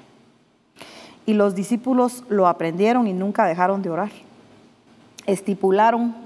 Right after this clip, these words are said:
la hora nona para orar, pero, pero no quiere decir que solo a la hora nona oraban, ¿verdad?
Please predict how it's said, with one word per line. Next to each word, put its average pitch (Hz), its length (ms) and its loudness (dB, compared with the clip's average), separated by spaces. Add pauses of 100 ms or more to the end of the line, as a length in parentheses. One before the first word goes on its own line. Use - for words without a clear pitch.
(240)
la 170 180 4
hora 208 180 4
nona 226 320 2
para 156 240 2
orar, 202 300 4
pero, 208 240 2 (320)
pero 190 120 0
no 208 120 0
quiere 226 180 2
decir 220 240 0
que 208 140 -2
solo 220 300 4
a 196 60 4
la 175 160 2
hora 202 220 4
nona 214 320 0
oraban, 190 460 2
¿verdad? 127 180 -6